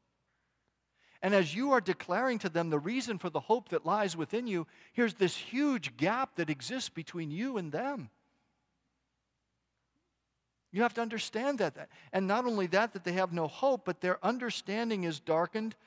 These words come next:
They're alienated from the life of God because of the ignorance that is within them, because of the blindness of their heart. They're unable to see the truth, unable to know the truth. This is their condition.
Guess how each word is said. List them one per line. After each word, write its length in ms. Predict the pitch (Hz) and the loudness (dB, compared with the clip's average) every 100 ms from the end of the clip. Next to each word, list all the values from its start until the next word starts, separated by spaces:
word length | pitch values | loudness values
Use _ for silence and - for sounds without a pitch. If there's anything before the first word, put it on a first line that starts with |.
| _ - | _ -2
They're 200 | 180 - | -2 2
alienated 720 | 190 247 240 214 185 185 165 | 4 4 2 0 2 2 0
from 200 | - 175 | -4 0
the 100 | 156 | 2
life 300 | 151 156 151 | 4 2 0
of 160 | 143 - | -8 -2
God 400 | 147 185 233 190 | 0 0 -2 -4
because 380 | 165 - 202 | -6 -2 -2
of 120 | 175 151 | -2 -4
the 160 | 156 | -4
ignorance 540 | 180 214 208 180 156 - | -4 -2 -2 -2 -4 -4
that 180 | 170 156 | -2 -2
is 160 | 143 | -4
within 400 | 139 139 214 247 | -6 -4 -2 0
them, 240 | 170 180 196 - _ - | 0 -2 -4 -14 _ -10
because 380 | 160 180 180 | -4 2 2
of 120 | 185 175 | 2 -2
the 80 | |
blindness 840 | 165 156 170 220 269 196 160 185 - 170 | -2 2 2 2 2 0 -2 -4 -4 -6
of 120 | 190 | -2
their 140 | 208 | -2
heart. 560 | 202 240 277 247 - - _ _ _ _ _ _ _ _ _ _ _ _ _ _ _ | -2 -6 -6 -8 -14 -20 _ _ _ _ _ _ _ _ _ _ _ _ _ _ _
They're 180 | 175 208 | 0 4
unable 360 | 220 220 226 226 | 6 4 2 0
to 160 | 247 | -4
see 300 | - - 262 | -8 -6 -6
the 120 | 269 | -6
truth, 400 | - 202 160 - - | -6 -2 -2 -2 -4
unable 320 | 185 220 214 | -2 0 -2
to 140 | - 226 | -2 -4
know 340 | 202 233 285 | 2 2 2
the 140 | 240 | -4
truth. 520 | - 180 143 107 - - _ _ _ _ _ _ _ _ _ _ _ _ _ _ - | -8 -4 -4 -6 -14 -20 _ _ _ _ _ _ _ _ _ _ _ _ _ _ -8
This 260 | 160 262 | -4 -4
is 100 | 247 | -2
their 160 | 208 202 | 0 0
condition. 640 | - 220 262 247 220 156 | 0 -4 -4 -6 -8 -12